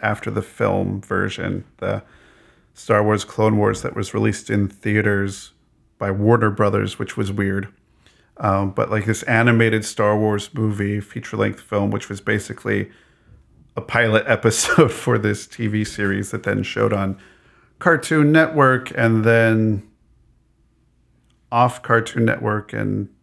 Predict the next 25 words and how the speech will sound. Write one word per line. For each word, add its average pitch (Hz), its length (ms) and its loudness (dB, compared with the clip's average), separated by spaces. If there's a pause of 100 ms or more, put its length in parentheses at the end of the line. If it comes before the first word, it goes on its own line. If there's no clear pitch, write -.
(260)
finished 131 460 2
on 113 200 4
Netflix. 110 760 -2 (100)
But 107 340 0 (840)
I 143 120 0
think 180 220 4
Star 151 280 2
Wars 139 220 4
Rebels 123 480 4
being 120 720 2
the 117 120 -2
follow-up 120 680 2
by 101 100 2
the 101 100 -2
same 110 340 2
creators 113 720 0
and 95 140 -6
a 101 60 -2
lot 101 180 0
of 101 80 -8
the 98 80 -4
same 101 300 -6
people 127 400 0
doing 117 260 2
it, 113 160 0